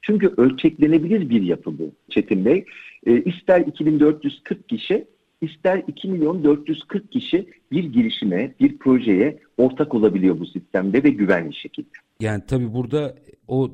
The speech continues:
Speaker 2: dünyadan fonlar geldikçe aslında buraya insanların da güveni artacaktır. Bir kere onun altını çizeyim. Bir de gerçekten, e, şeffaflık çok önemli. Yoksa hani kimse durup dururken gidip dolara falan şuna buna park etmiyor parasını. Orada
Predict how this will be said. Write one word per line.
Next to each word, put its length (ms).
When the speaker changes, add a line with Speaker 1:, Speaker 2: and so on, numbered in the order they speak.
Speaker 2:
dünyadan 540
fonlar 460
geldikçe 680
aslında 720
buraya 500
insanların 720
da 40
güveni 360
artacaktır. 760
Bir 40
kere 180
onun 180
altını 320
çizeyim. 360
Bir 180
de 220
gerçekten, 800
e, 200
şeffaflık 640
çok 180
önemli. 460
Yoksa 480
hani 240
kimse 380
durup 200
dururken 360
gidip 320
dolara 280
falan 260
şuna 280
buna 160
park 380
etmiyor 320
parasını. 440
Orada 240